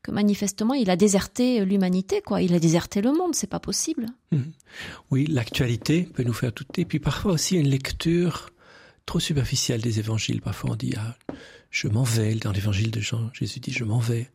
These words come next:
Speaker 2: L'ascension, il part vers le ciel. On se dit, « Il n'est pas vraiment là, hein, il est parti ».
Speaker 1: Géographiquement, il nous a
Speaker 2: Euh,
Speaker 1: quittés,
Speaker 2: oui,
Speaker 1: quoi.
Speaker 2: c'est comme ça, on imagine, spatial. C'est,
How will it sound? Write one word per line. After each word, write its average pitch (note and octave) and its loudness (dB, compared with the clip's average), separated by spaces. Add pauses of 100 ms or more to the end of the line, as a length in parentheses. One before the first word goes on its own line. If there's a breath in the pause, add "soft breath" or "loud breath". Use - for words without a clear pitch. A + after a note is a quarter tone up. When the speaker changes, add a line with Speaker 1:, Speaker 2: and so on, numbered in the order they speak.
(540 loud breath)
Speaker 2:
L'ascension, C#3 -2 (1300 soft breath)
il - -20
part - -8
vers C3+ -10
le C#3+ -8
ciel. D3+ -4
On - -14
se - -10
dit, « B2 -10 (260)
Il - -6
n'est B2 -2
pas G2 -6
vraiment A2 0
là, D#3+ 0 (220)
hein, C3+ 0 (140)
il C#3 -4
est B2+ -4
parti ». - -4 (240 loud breath)
Speaker 1:
Géographiquement, B3+ 4
il C4+ 6
nous A#3 4
a A3+ 2
Speaker 2:
Euh, F#3+ 0
Speaker 1:
quittés, D#3+ 4
Speaker 2:
oui, C3+ 4
Speaker 1:
quoi. E3+ 6
Speaker 2:
c'est G#3+ 4
comme D3+ 2
ça, - 0
on B2 2
imagine, A#2+ 2
spatial. A#2+ -2
C'est, C3+ -4